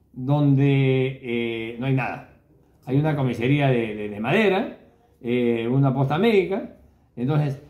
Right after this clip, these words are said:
la frontera de, con Colombia, el Putumayo, eso es terrible.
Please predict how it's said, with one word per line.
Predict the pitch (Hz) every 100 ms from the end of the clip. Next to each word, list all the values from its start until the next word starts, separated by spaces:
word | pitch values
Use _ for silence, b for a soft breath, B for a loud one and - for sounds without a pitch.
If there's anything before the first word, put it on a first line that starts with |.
| B
la | 139 135
frontera | 143 156 190 254 247 214
de, | 175 156 147 143 139
con | 131 135
Colombia, | 131 196 254 208 131
el | 120
Putumayo, | 135 143 180 254 190
eso | 160 214 254
es | 208 - - _ _ _
terrible. | 160 247 262 139 - -